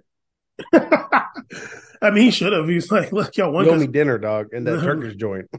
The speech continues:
Speaker 1: You feel me?
Speaker 2: <laughs>
Speaker 1: Um,
Speaker 2: Al Nusrat, whatever, you owe me dinner there.
Speaker 1: Yeah, even though, uh, even though I guess Messi don't like him anymore, but, um,
Speaker 2: No one does.
Speaker 1: <laughs> yeah, it's just one of those things where I'm just like,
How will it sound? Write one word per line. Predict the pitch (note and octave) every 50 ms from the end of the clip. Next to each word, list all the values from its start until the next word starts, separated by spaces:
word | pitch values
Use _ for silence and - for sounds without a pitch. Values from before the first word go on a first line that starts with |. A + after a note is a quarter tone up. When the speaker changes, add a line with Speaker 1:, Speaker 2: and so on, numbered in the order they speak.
| - - B3 - D3
Speaker 1:
You | B3+ G#3 F3 F3+ D3
feel | - E3 D#3
me? | D#3 E3+ F3+ D#3+ -
Speaker 2:
<laughs> | D#3+ C3+ C3 _ _ _ _ _ _ _ _ _ -
Speaker 1:
Um, | - - D4 D4 A#3
Speaker 2:
Al | F3+ F3+ F3 E3+ D#3+ D3+ D3
Nusrat, | D#3+ D#3 - - F#3 F#3 F3+ F3+ F3+
whatever, | E3+ E3 F3+ F#3 F3 F3
you | E3 D3 C#3 C#3+ D3 D3
owe | D3
me | D3+ C#3+
dinner | C3 C#3+ C#3 C3+ A#2+ A2
there. | G#2 F#2+ F#2 F2 - _ _ _ -
Speaker 1:
Yeah, | - E3 E3+ D3+ C#3 C3
even | D#3+ F3+ F3 F#3
though, | F3+ E3+ D#3+ D#3
uh, | D3+ C#3 C3 C3 C3 C3 C3
even | D#3+ E3 D#3+ E3 D#3+
though | D3+ D3 C#3 C#3
I | C3 C#3+
guess | D3+ D3+ C#3+ -
Messi | E3 C#3+ - - E3
don't | C3+ B2+ B2+
like | B2 B2 -
him | - B2
anymore, | A#2 A#2+ A#2 A#2+ A#2 A2+ A#2
but, | B2+ D#3+ F3+
um, | F#3 F3 E3 D#3+ D3+ C#3 C#3 C#3 _ _ -
Speaker 2:
No | A2 B2 C3
one | C3 C3 A#2 G2
does. | G2 E2+ E2+ E2+ - - - _ _ _ _ _ -
Speaker 1:
<laughs> | G#4 G4+ - _ _ -
yeah, | F3+ G#3+ F#3+ D#3 C3+ A#2 - -
it's | - - - - G3 -
just | - C4+ A#3+ - - -
one | G3+ F3 F3 F#3+ G3+
of | A3 G#3
those | G#3 G3 F#3+ F3+ - - - - - - _ _ _ _ _ G3 - _ _ _ _ _ _ _ - - - _ _ _ -
things | - E3 D#3+ F#3+ A#3 A3 G#3
where | F#3+ F3
I'm | D#3+ D#3+ D#3
just | E3 D3 -
like, | F3+ D#3+ D3 C3+ B2+ -